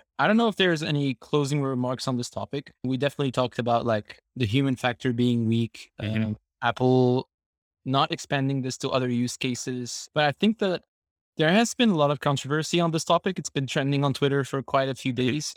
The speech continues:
Speaker 1: and almost every YouTuber, everyone in the, uh, tech industry has commented on this, including Edward Snowden, <laughs> for, for
Speaker 2: Yeah.
Speaker 1: God's sake. But, but I would like to say that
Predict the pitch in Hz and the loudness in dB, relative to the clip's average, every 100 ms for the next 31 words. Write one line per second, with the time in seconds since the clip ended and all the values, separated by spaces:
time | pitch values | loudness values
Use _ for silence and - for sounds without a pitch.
0 | - 123 120 120 120 147 135 131 - 127 | 0 2 4 2 0 0 -2 -2 -2 0
1 | 127 123 127 127 120 123 123 123 113 120 | 0 2 0 0 0 4 4 4 2 2
2 | 120 120 120 117 113 113 113 110 - _ | 4 4 2 2 2 2 0 -4 -10 _
3 | _ _ - 120 107 123 127 117 113 - | _ _ -10 -8 -4 -4 0 -2 -2 -4
4 | - 120 110 - 117 120 127 131 127 135 | 0 0 0 -2 -2 0 0 0 0 -2
5 | - - 120 113 127 123 120 113 - _ | -6 -4 -2 0 0 2 0 -2 -8 _
6 | _ - 120 127 120 123 123 147 156 151 | _ -6 -4 -2 -4 -2 0 0 -2 -4
7 | 135 - - 202 156 131 180 190 147 - | -8 -10 -4 0 0 0 2 2 0 -4
8 | 135 156 - - 226 156 - _ 202 196 | -6 -6 -6 0 4 2 0 _ 2 4
9 | 135 139 147 147 131 - 220 165 117 | 2 2 0 -2 -4 0 2 2 -2